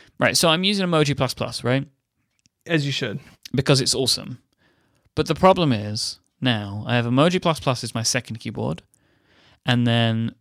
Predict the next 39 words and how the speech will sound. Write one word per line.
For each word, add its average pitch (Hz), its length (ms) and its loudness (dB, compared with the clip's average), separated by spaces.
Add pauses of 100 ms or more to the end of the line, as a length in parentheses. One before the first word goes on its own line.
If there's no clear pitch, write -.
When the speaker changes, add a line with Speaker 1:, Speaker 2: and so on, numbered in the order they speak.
(140)
Speaker 1:
so 127 240 0
if 127 220 -2
I'm 143 160 4
on 147 120 2
the 156 80 -2
standard 117 380 0
keyboard 113 380 -2
and 120 100 -2
I 110 40 -2
wanna 110 200 -2
add 113 160 -6
an 110 80 -4
emoji, 110 400 -4
I 101 40 -10
press 120 260 -2
it 120 60 -6
and 110 100 -8
it - 40 -12
takes 120 240 -10
me 120 60 -10
to 117 60 -8
the 110 100 -6
second 120 320 -6
keyboard. 117 440 -10 (760)
And 113 80 -4
I 107 280 -8
add 120 180 -4
my 131 160 4
emoji, 110 340 0
I 110 40 -4
press 147 200 -2
it - 80 -4
again 123 220 0
and 120 80 -2
it - 40 -6
takes 127 240 -6
me 120 60 -4
to - 100 -8
SwiftKey. 220 500 -2